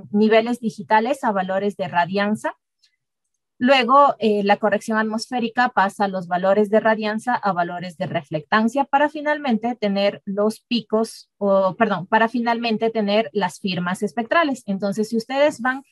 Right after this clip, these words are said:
cliqueando en cada uno de los píxeles que forman parte de una imagen satelital, van a poder ir visualizando la firma espectral. Entonces, es por eso es que,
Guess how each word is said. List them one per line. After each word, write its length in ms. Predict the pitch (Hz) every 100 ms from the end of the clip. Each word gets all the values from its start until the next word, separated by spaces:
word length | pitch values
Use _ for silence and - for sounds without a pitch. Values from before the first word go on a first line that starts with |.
| _ _ _
cliqueando 760 | 262 277 254 240 220 214 233 -
en 180 | 185 190
cada 360 | 202 202 202
uno 500 | 196 196 196 196 190
de 320 | - 175 180 170
los 520 | 170 170 175 170 -
píxeles 720 | 208 - - 214 202 214 -
que 140 | - 165
forman 420 | - 190 196 196
parte 300 | 196 196 190
de 80 | 190
una 120 | 185
imagen 400 | - 185 196 202
satelital, 500 | 208 214 220 277 330 _ _ _
van 140 | 277 285
a 60 |
poder 340 | - 262 247 247
ir 180 | 247 208
visualizando 720 | 240 247 240 - 214 214 -
la 220 | 202 170
firma 580 | - 208 202 185 180 180
espectral. 600 | 180 - 151 147 165 170 - -
Entonces, 420 | 208 226 269 - _ _
es 200 | 214 208
por 180 | - 226
eso 200 | 208 233
es 100 | 226
que, 280 | - 190